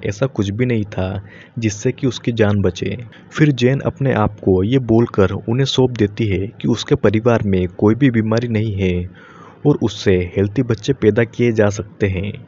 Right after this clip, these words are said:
वो किसी भी मर्द के बच्चा पैदा करने के काम आ सकती है।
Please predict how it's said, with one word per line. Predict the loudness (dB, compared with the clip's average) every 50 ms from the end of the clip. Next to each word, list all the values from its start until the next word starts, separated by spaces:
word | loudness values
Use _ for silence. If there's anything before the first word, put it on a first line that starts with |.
| -20 -12 -2 2
वो | 2 2
किसी | 2 0 -4 -2 -2 0 0
भी | 2 2
मर्द | 2 2 0 0 0 -4
के | -4 0 0 0 0 0
बच्चा | -2 -2 -2 -2 -2 -2 -4 -2
पैदा | 0 0 0 0 0 0
करने | -2 -2 -2 -2 -2 -2 -2
के | 0 -2 -2 -2 -2
काम | -6 -8 -2 0 0 0 0 0
आ | -2 -4
सकती | -2 -4 -6 -6 -6 -4 -4 -2
है। | -2 -2 -4